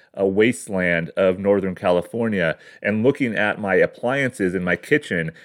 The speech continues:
that should be stainless steel, but we haven't made it quite yet. Our, our appliances are still white, uh, um, so, uh, kinda like our,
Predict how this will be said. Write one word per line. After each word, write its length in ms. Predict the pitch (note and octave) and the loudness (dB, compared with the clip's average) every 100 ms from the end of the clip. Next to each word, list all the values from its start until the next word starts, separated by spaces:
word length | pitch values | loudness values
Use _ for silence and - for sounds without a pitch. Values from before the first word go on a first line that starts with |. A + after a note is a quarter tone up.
| - | -2
that 160 | G#2+ | -2
should 320 | - - F3 C#3 | -2 0 0 2
be 140 | B2+ | 0
stainless 560 | - - B2+ B2 A2+ - | 0 -2 -2 0 -4 -6
steel, 560 | - D3 C#3 F2+ D2+ - - | -4 0 4 4 4 -2 -2
but 60 | |
we 120 | B2+ A#2 | 0 2
haven't 320 | D3 C#3 A2+ | 2 2 0
made 160 | C3+ | 0
it 340 | C3 - _ _ | 0 -2 _ _
quite 340 | - C3 C3+ | -2 0 0
yet. 440 | G#2+ A2 G#2+ - - - _ - | -2 0 2 0 -10 -20 _ 0
Our, 280 | A2+ A#2 A2 | 4 6 6
our 80 | |
appliances 580 | A2 - C3 C#3 C#3 A2+ | 2 0 -2 -2 -4 -4
are 80 | G#2 | -4
still 320 | - C3 G#2+ | 0 4 4
white, 460 | D#2 F#2 A2 - - - _ - | 4 2 2 0 -10 -20 _ -4
uh, 840 | G2+ G#2 G2+ F#2+ G2 G2+ F#2+ F#2+ | 0 2 2 2 2 2 2 0
um, 60 | F#2 | 0
so, 500 | - A2 G#2+ G#2+ - | 2 6 6 6 4
uh, 580 | F#2+ - - - - A#2 | 0 0 -8 -16 -14 -4
kinda 220 | A#2+ A#2 | 0 2
like 240 | G#2+ G2+ | 2 2
our, 200 | G2 F2+ | 2 2